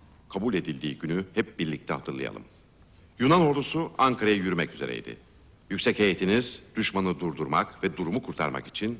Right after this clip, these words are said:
bir tedbir düşünmek zorunluluğu duydu. Sonuç olarak başkomutanlık kuruldu ve ona yeteri kadar yetki verildi. Bu kanunun üç ay süreli olmasını teklif eden benim. Bugüne kadar üç defa görüşüldü ve uzatıldı.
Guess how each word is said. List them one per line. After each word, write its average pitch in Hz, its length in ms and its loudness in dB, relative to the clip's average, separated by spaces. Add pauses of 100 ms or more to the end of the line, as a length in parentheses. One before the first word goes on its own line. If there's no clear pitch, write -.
(120)
bir 104 160 -2
tedbir 95 420 -2
düşünmek 78 380 -4
zorunluluğu 76 480 -4
duydu. 64 280 -8 (1000)
Sonuç 175 340 2
olarak 147 500 4
başkomutanlık 113 720 2
kuruldu 101 440 -2 (200)
ve 120 60 4
ona 104 200 2
yeteri 95 380 0
kadar 92 240 0
yetki 85 300 -2
verildi. 55 360 -8 (960)
Bu 185 100 4
kanunun 160 580 6 (100)
üç - 200 0
ay 123 160 6
süreli 101 340 2
olmasını 95 400 0
teklif - 280 -6
eden 78 280 -2
benim. - 160 -8 (760)
Bugüne 120 240 2
kadar 95 300 2 (140)
üç - 180 -4
defa 82 260 0
görüşüldü 78 680 -6
ve - 40 -2
uzatıldı. - 540 -10